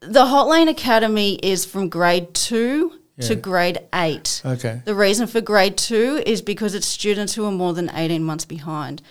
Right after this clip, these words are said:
Speaker 2: Right,
Speaker 1: And the reason
Speaker 2: right.
Speaker 1: for grade eight is because I wanna catch those kids who haven't caught up.
Speaker 2: Yeah.
Speaker 1: But eventually,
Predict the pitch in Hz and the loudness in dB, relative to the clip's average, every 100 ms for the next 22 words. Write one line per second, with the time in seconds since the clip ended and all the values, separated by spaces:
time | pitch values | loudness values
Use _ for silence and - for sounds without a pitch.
0 | - 117 113 196 190 196 202 208 196 202 | -10 -4 -2 0 0 2 2 0 -2 -4
1 | 185 175 165 - 165 226 285 - - - | 0 0 0 -2 0 0 -2 -6 -10 -12
2 | - 185 196 196 196 190 190 180 175 175 | -8 -6 -6 -4 0 2 2 0 0 -2
3 | - 180 170 170 - 190 214 208 202 196 | 0 -2 -2 -4 -4 -2 -2 -4 -4 -2
4 | 175 180 - 214 185 170 160 - - - | -2 -4 -6 -4 -2 0 0 -2 -10 -20
5 | - 123 117 117 113 107 247 269 233 262 | -10 -4 -2 -2 -2 0 4 4 4 2
6 | 269 - 277 220 170 160 269 330 | 2 2 2 4 2 2 0 -2